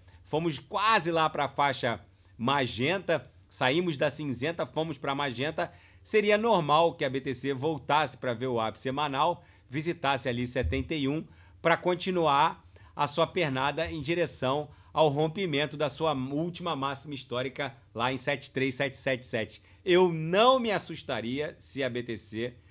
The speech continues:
agulhasse pra setenta e um. Pode até bater setenta e novecentos. Aqui no gráfico de seis horas, a mesma configuração tá se revelando. A gente ficou extremamente sobrecomprado, porque ontem a gente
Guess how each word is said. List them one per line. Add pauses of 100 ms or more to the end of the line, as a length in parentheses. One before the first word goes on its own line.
(180)
agulhasse
pra
setenta
e
um.
Pode
até
bater
setenta
e
novecentos. (480)
Aqui
no
gráfico
de
seis
horas,
a
mesma
configuração (320)
tá
se
revelando. (240)
A
gente
ficou
extremamente
sobrecomprado, (280)
porque
ontem
a
gente